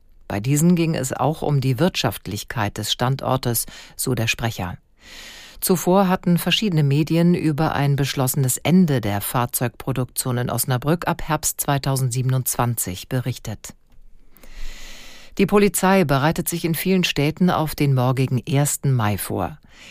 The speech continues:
In ganz Deutschland wird am Tag der Arbeit für höhere Löhne, niedrigere Mieten und Frieden demonstriert. Auch in zahlreichen norddeutschen Städten wollen Menschen auf die Straße gehen.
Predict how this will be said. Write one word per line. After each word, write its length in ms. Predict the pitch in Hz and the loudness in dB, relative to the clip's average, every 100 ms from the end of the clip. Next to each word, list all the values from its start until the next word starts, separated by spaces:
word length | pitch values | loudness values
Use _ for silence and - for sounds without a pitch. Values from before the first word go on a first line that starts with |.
| - | -4
In 160 | 156 156 | 0 4
ganz 300 | 160 160 - | 4 2 2
Deutschland 600 | 143 131 - 117 101 107 | 2 2 0 -2 -2 -4
wird 160 | 110 | -4
am 120 | 107 110 | -4 -4
Tag 260 | 117 113 | -6 -4
der 120 | 123 | -4
Arbeit 440 | - 120 127 135 131 | -2 0 0 0 -2
für 320 | - 139 127 | -4 -2 0
höhere 320 | - 143 131 | 2 2 2
Löhne, 500 | 127 147 180 190 196 - | 2 4 6 6 4 2
niedrigere 640 | 160 190 190 160 139 127 | 2 4 2 0 0 0
Mieten 460 | 127 170 - 170 170 | 2 0 2 0 0
und 300 | - 160 - | -2 -4 -4
Frieden 460 | - 190 175 120 | -2 0 2 0
demonstriert. 800 | 104 101 101 - - 104 - - _ _ - - - - - | 0 -2 -2 -6 -6 -8 -8 -18 _ _ -20 -20 -20 -18 -4
Auch 140 | 160 | -2
in 140 | 170 151 | 0 -2
zahlreichen 580 | - 139 135 117 - 135 | 0 0 0 -2 0 0
norddeutschen 540 | 123 - 110 - 123 | 0 0 -2 -2 -2
Städten 480 | - 120 120 135 120 | -2 -2 -2 -2 0
wollen 240 | 113 113 | 0 0
Menschen 340 | 113 110 - 123 | 0 -2 -2 -4
auf 140 | 101 | -4
die 100 | 127 | -4
Straße 400 | - 135 139 147 | -2 -2 0 0
gehen. 340 | 131 123 117 | 0 0 0